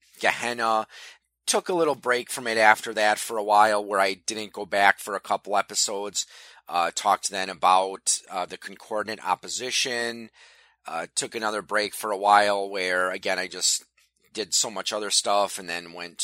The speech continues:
to, uh, then con-, resumed by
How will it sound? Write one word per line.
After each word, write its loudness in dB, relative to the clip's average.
to, -14
uh, -12
then -14
con-, -16
resumed -6
by 8